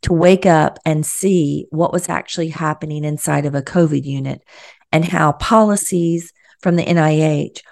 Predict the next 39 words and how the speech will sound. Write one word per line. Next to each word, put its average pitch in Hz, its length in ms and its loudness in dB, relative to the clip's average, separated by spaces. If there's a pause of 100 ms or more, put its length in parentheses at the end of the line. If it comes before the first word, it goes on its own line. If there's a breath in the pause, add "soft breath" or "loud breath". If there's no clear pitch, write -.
(180 soft breath)
were 170 120 2
contributing 170 920 0 (340 soft breath)
to 175 640 2
why 165 500 -2
I 156 140 -2
was 156 180 -2
not 156 200 -2
gonna 156 160 -4
have 147 200 -4
a 147 60 -6
good 139 160 -2
outcome 139 460 -4
and 139 100 -4
how 151 340 0
I 165 140 4
had 180 220 4
to 170 60 0
get 156 140 2
out 147 160 2
of 143 60 0
the 147 80 -4
hospital - 640 -6
actually 147 640 -4 (260 soft breath)
to 165 100 0
have 151 260 2
a 143 60 4
better 143 280 0
outcome 139 520 -4
and 135 180 -4
find 143 320 0
solutions. 139 760 -4 (440 loud breath)
And 165 180 2
in 196 240 4
that 202 380 4 (240)
desperate 185 540 2
situation 160 680 -2
of 147 120 -8
being 151 400 -4 (100)
a, 143 400 -4